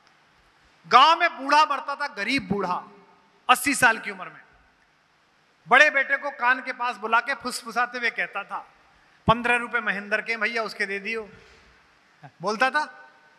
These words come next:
"तीस रुपए बागवत-, बागपत वाले फूफा जी के, उनके दे देना।" फल-, वो ये चाहता था कि किसी का एक पैसा लेकर मैं मर ना जाऊं।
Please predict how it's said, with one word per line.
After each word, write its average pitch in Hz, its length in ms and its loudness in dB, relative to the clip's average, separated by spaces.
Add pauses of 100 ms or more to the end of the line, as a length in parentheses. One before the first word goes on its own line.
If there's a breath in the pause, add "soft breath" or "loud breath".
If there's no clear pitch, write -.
(640)
"तीस 247 220 2
रुपए 247 220 2
बागवत-, 233 420 -2
बागपत 208 480 -2
वाले 226 200 0
फूफा 214 320 -2
जी 220 160 -8
के, 226 100 -8
उनके 208 280 -4
दे 220 160 -2
देना।" 226 400 -6 (840)
फल-, 214 200 0 (380)
वो 302 140 4
ये 359 180 4
चाहता 320 380 2
था 349 120 0
कि 339 140 -4
किसी 302 340 -4
का 330 200 2
एक 311 400 2
पैसा 262 300 2
लेकर 254 380 -2
मैं 294 120 0
मर 220 360 2
ना 247 160 2
जाऊं। 220 260 -6